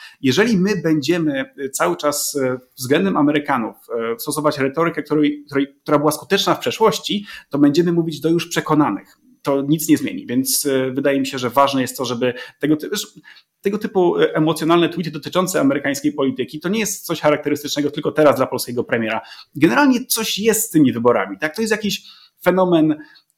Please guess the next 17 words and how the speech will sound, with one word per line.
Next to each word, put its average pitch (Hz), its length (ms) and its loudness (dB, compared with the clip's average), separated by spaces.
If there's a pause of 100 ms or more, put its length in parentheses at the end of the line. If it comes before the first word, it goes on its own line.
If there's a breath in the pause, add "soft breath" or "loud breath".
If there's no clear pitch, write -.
kulturowy, 156 640 4
emocjonalny 151 680 6
również 120 360 2
w - 20 -20
Polsce. 107 320 -8
Mamy 127 180 0
bardzo 147 360 4
dużą 143 280 2
część 147 300 -2
klasy 131 280 -6
politycznej, 135 840 0
czy 127 320 -2
również 120 460 -6
medialnej, 117 580 2
opiniotwórczej, 135 640 -2
jak 143 160 -2
i 147 100 2